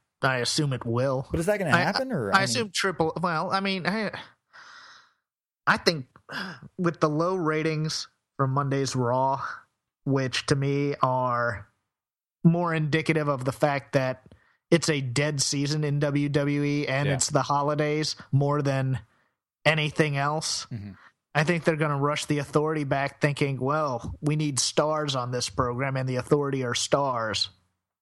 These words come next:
Speaker 2: Yeah.
Speaker 1: Which is a mistake.
Speaker 2: I still wonder, 'cause if Triple H comes back to wrestle,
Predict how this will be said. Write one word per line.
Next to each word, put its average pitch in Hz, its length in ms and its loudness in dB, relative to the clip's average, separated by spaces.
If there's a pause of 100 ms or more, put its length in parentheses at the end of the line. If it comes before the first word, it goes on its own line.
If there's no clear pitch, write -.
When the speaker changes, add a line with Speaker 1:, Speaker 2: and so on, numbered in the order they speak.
(960)
Speaker 2:
Yeah. 101 140 -10 (1040)
Speaker 1:
Which 131 300 2
is 117 140 0
a 107 60 2
mistake. 107 600 2 (520)
Speaker 2:
I 147 60 0
still 202 200 4
wonder, 170 180 4
'cause 127 180 0
if 135 80 0
Triple 208 300 2
H 127 160 2
comes 113 220 0
back 110 160 4
to 95 80 -10
wrestle, - 440 -2